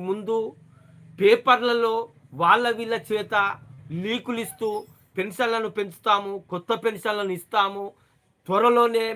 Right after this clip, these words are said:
మేము బడ్జెట్లో ప్రవేశపెడతాము, దానికి సం-, సంబంధించిన, ఆ, ఆదాయాలు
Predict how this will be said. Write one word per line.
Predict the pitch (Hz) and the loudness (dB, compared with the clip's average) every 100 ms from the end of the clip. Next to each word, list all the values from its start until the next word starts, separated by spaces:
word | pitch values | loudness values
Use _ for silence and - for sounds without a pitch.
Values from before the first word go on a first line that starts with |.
| 202 | -2
మేము | 202 | -2
బడ్జెట్లో | 170 165 147 226 - 226 | 0 -2 0 -2 0 -4
ప్రవేశపెడతాము, | 185 180 196 196 208 202 190 208 190 190 196 _ _ - - | -2 -2 -2 -4 -4 -6 -2 0 0 -2 -10 _ _ -10 2
దానికి | 185 214 220 | 2 2 -4
సం-, | 170 180 165 180 | -2 -2 -2 -4
సంబంధించిన, | 185 226 214 214 220 220 202 - _ _ - | -2 -2 -4 -8 -4 -2 -2 -4 _ _ -6
ఆ, | 156 170 165 165 160 156 147 147 147 | 0 2 2 0 0 -2 -6 -6 4
ఆదాయాలు | 180 226 240 233 226 | 4 6 4 2 -2